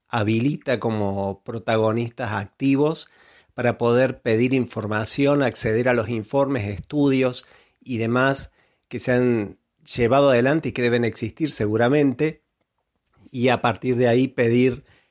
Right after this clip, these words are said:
la remediación, la reparación de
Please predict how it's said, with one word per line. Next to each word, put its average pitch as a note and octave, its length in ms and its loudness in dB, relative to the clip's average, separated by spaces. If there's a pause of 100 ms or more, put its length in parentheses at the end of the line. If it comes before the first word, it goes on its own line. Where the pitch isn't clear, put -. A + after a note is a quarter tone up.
la A#2+ 240 -2
remediación, A#2+ 1080 0
la A#2 200 -8
reparación B2+ 1000 -2 (500)
de G#2 920 0